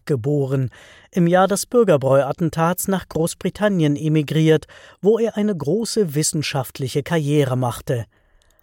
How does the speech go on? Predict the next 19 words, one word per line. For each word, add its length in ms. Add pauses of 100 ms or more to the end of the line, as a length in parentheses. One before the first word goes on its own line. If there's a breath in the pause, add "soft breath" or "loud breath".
(320)
Als 240
einziger 760
reagierte 600
er 240
auf 160
die 140
frühe 440
historische 720
Forschung 640
zu 140
Georg 340
Elser. 480 (600 soft breath)
In 160
seinem 340
Buch, 320 (340 soft breath)
das 180
neunzehnhundertfünfundsiebzig 1500
in 160
Englisch, 520